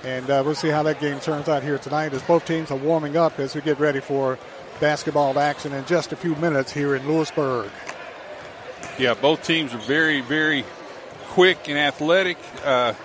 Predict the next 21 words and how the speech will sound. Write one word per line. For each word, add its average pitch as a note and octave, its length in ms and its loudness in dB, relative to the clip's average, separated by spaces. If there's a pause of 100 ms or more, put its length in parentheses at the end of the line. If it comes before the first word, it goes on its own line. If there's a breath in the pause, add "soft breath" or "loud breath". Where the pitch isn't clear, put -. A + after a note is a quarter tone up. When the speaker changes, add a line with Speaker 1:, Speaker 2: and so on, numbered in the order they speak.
(1000)
Speaker 2:
doesn't D#3 220 2
look D#3+ 160 0
like E3 200 6
there's C#3+ 160 0
gonna D#3 180 -4
be C#3+ 100 -2
too F#3+ 220 -4
much E3+ 240 -2
of C3 100 -4
a A#2+ 60 -2
size E3 420 2
difference C#3+ 380 -4
between D#3 400 -8
the C#3 80 -8
two D#3+ 220 -2
schools, D#3 640 -4 (300)
uh, B2 240 2 (640 loud breath)
two D#3 100 -2
teams. D#3+ 380 -2
So, C#3 360 2
uh, B2 220 2